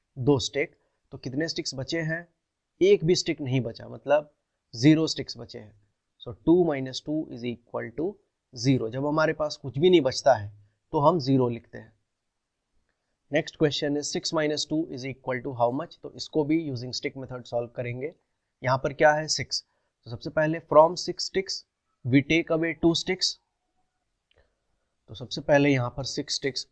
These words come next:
ड्रॉ करो, तो वन, टू,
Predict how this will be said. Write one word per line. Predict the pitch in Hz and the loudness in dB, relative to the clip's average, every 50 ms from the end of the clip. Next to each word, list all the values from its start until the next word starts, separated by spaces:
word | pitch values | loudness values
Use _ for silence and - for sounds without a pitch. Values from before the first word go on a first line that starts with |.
| - | -14
ड्रॉ | 113 107 117 117 113 | -4 0 0 0 0
करो, | - - 120 113 123 160 - _ _ _ _ _ _ _ _ _ _ _ _ | 0 -4 -4 -2 -2 -2 -4 _ _ _ _ _ _ _ _ _ _ _ _
तो | 113 | -6
वन, | 104 104 104 107 113 120 139 156 165 175 180 185 - - _ _ _ _ _ _ _ | -6 -4 2 4 4 6 6 4 2 -2 -4 -8 -10 -14 _ _ _ _ _ _ _
टू, | 131 120 117 113 113 113 113 110 113 - | -2 0 0 0 -2 -4 -6 -8 -10 -14